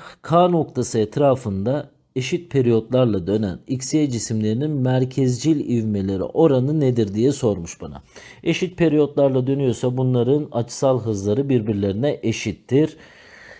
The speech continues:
Şimdi merkezcil ivmelerini bulmak istiyorsam eğer ne yapıyordum? A X diyelim mesela bunun için. Bunun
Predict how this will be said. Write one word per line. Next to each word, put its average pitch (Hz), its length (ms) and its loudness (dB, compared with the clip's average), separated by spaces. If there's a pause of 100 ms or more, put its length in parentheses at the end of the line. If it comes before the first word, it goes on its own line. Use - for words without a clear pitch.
(120)
Şimdi 160 540 2
merkezcil 165 760 2
ivmelerini 160 720 2
bulmak 165 340 0
istiyorsam 147 640 0
eğer 107 460 2 (560)
ne 175 60 0
yapıyordum? 139 640 2 (260)
A 151 400 4
X 156 340 -2
diyelim 90 400 0
mesela 95 600 -4
bunun 95 260 0
için. 151 460 -2 (140)
Bunun 151 540 0